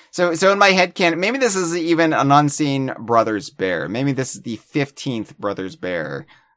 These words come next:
um, who, who just a goat farmer. He, he, he, he loves goat milk. You want, you want some goat cheese? Come to this bear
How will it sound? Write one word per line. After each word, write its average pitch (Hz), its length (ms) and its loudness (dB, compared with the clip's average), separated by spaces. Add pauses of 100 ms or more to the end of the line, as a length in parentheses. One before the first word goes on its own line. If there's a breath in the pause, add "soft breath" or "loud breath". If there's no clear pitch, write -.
um, 80 680 -4 (1040)
who, 151 200 0
who 139 200 0
just 185 260 -6
a 214 60 -4
goat 214 260 -2
farmer. 113 580 -2 (460)
He, 156 200 4
he, 151 220 2
he, 147 240 0 (100)
he 147 100 4
loves 160 280 4
goat 135 280 4
milk. 95 420 -4
You 117 140 -8
want, 139 240 0
you 131 160 -4
want 160 180 2
some 139 140 -4
goat 139 240 -2
cheese? 202 500 -12 (100)
Come 143 200 -4
to 143 80 -6
this 123 260 -4
bear 92 520 -4